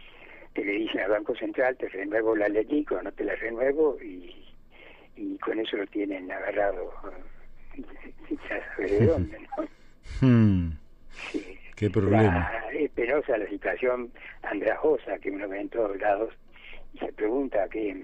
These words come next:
Speaker 1: qué salida puede tener todo esto, ¿no? Eh,
Speaker 2: Sí. Hay, hay una salida, este, así como se nos quiere hacer creer, eh, m-, digamos, con pequeñas reformas,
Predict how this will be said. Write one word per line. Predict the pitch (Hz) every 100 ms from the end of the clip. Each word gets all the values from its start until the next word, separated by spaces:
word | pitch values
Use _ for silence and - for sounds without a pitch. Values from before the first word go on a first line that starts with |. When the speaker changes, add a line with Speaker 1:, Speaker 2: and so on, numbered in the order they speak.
| - - -
Speaker 1:
qué | 127
salida | 107 98 135 113
puede | - 110 -
tener | 101 120 110
todo | 107 107 147
esto, | - - 101
¿no? | - - - - - - - - - - - - - -
Eh, | -
Speaker 2:
Sí. | - 101 92 - - _ _
Hay, | 120 160 147
hay | 175
una | 175 123
salida, | 120 117 131 131 113 101
este, | 110 98 - 110 101 101 92 87 76 -
así | 90 - 131
como | 107 123 107
se | - 101
nos | 98
quiere | - 123 113 107 101 92 - - - - - - - -
hacer | 87 - 117
creer, | - 113 117 131 135 - - - - - -
eh, | 101 98 101 - - - - - -
m-, | - 123 127 156 135 - 151 - -
digamos, | 113 110 135 117
con | 117 104
pequeñas | 110 - 135 131 104
reformas, | 107 - 147 190 190 120